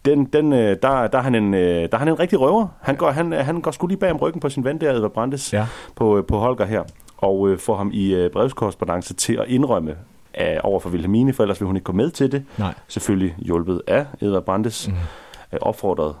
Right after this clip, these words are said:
Speaker 1: øh, af ham til, at, øh, jamen, han skal indrømme sine eskapader, at han har været, øh,
Speaker 2: Utro.
Speaker 1: at han har været hende utro,
Speaker 2: Ja.
Speaker 1: mens de har været separeret. De er ikke
Speaker 2: Mm.
Speaker 1: skilt endnu, men de er separeret, men der skal man stadigvæk, øh, der, der skal man lige holde sig på dydens smalle sti.
Speaker 2: Det skal man.
Speaker 1: Og det indrømmer han. Og, øh, og
Speaker 2: Og det
Speaker 1: han
Speaker 2: kan vi jo, øh, bare opfordre alle til her.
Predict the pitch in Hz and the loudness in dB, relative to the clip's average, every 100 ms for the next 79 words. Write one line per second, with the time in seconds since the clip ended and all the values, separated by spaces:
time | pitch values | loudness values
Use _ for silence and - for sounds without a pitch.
0 | - 85 82 104 101 98 107 - - 104 | -8 -4 -2 -2 -2 -6 -6 -8 -4 0
1 | 98 87 90 82 78 90 95 95 117 120 | 0 0 -2 -2 0 -2 -2 0 2 2
2 | 104 95 98 - 82 82 90 95 85 87 | 2 0 -4 -4 -4 -2 -2 -2 -4 -4
3 | 87 82 78 76 76 73 69 - 98 - | -2 0 0 -2 -4 -6 -8 -6 -6 -4
4 | 78 - 101 110 107 110 143 135 - 107 | -6 -4 -2 0 0 0 -2 -2 -2 -4
5 | - 80 76 - 110 113 - 101 87 85 | -4 -10 -10 -6 -2 -2 0 -2 2 2
6 | 78 - - - - 101 87 67 67 - | 0 -4 -16 -8 -4 0 0 -2 -2 -2
7 | 110 80 190 175 156 147 139 127 131 127 | 0 2 0 2 2 2 0 0 0 2
8 | 127 107 101 113 - 113 98 113 113 101 | 2 2 2 0 0 0 0 2 2 2
9 | - 95 82 80 76 - - 113 - - | 0 0 0 0 -4 -6 -4 -4 -6 -6
10 | 113 - 101 98 95 95 - - - 87 | -4 0 0 0 0 0 -2 -6 -6 -6
11 | 80 82 78 - 82 - - 87 - 76 | -4 -4 -4 -6 -8 -10 -8 -6 -6 -8
12 | - - - - 95 113 123 120 92 85 | -10 -16 -20 -8 0 2 4 4 2 -2
13 | 78 85 - 80 78 80 - 82 110 104 | -6 -6 -4 0 0 0 0 -2 0 0
14 | 95 87 87 73 85 78 85 80 82 85 | 0 0 -2 -2 -4 -2 -2 0 -2 -4
15 | 76 71 80 80 - 78 76 | -4 -4 -4 -4 -4 -4 -4